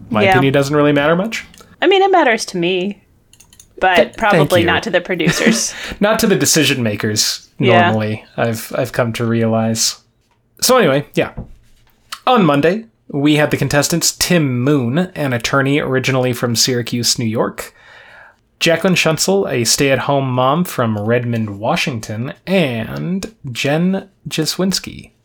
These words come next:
Speaker 1: an early literacy librarian from Algonquin, Illinois, whose two-day cash winnings last week were fifty-nine thousand two hundred one dollars.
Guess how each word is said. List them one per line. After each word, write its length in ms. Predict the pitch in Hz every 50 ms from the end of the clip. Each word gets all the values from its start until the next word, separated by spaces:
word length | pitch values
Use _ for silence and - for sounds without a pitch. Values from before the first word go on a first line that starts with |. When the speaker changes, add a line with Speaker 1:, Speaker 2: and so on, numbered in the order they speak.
| _ _ _ _ - -
Speaker 1:
an 80 | 113 110 -
early 260 | 139 139 143 143 143 131
literacy 440 | 127 139 143 143 135 - - 143
librarian 560 | 131 120 117 113 113 131 139 151 160 165 165 160
from 180 | - 113 107
Algonquin, 420 | 101 104 - 107 107 113 - 123 123
Illinois, 460 | 127 131 139 160 180 - 120 110 -
whose 220 | - 120 110 - -
two-day 300 | - - 240 220 185 165
cash 280 | - 156 147 139 -
winnings 240 | 147 131 127 123 120
last 220 | 127 120 120 -
week 240 | - 143 143 143 -
were 220 | 113 101 98 101 - - - - - - - - -
fifty-nine 640 | - 254 233 233 - 175 151 139 131 127 123 117
thousand 580 | 117 123 117 117 117 113 117 113 113 110 113 - _ _ _ _ _ _ _ _
two 360 | - - - 208 202 190 180
hundred 680 | 170 - 151 139 131 123 117 120 120 117 110 113 110 - - _ _ _ _ _ _ _
one 520 | - 117 113 113 110 107 107 104 104 - _ _ _ _ _ -
dollars. 760 | 117 110 98 - - - - - - - - - - - -